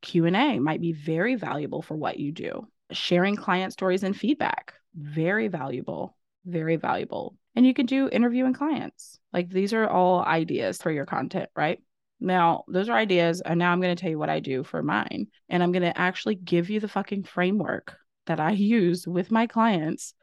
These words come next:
with all those people who were commenting saying they're making money from their podcast. I'm going to give you that fucking framework. This is what I teach inside of my membership.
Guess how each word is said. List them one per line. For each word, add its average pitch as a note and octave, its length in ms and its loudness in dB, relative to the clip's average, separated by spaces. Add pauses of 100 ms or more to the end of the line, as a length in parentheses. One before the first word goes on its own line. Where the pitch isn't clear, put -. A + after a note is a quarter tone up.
with D#3+ 100 -2
all F3 160 4
those C4+ 160 6
people B3 260 2
who G3 140 0
were F#3 80 -2
commenting F#3 480 2
saying F3 240 -2
they're G3+ 120 -2
making G#3+ 240 -2
money A3+ 180 0
from A#3 140 -2
their A3+ 120 -2
podcast. G3+ 440 -2
I'm D#3+ 120 -2
going F#3 220 0
to G3 140 -6
give F#3+ 260 -2
you G3 180 -2
that F3 220 -2
fucking F3 400 -4
framework. D#3+ 460 -4 (280)
This - 80 -20
is D#3 160 -12
what F3+ 180 0
I G#3+ 140 2
teach G3 560 -6 (480)
inside E3+ 600 2
of D3+ 240 -6
my C#3 180 -4
membership. B3 600 2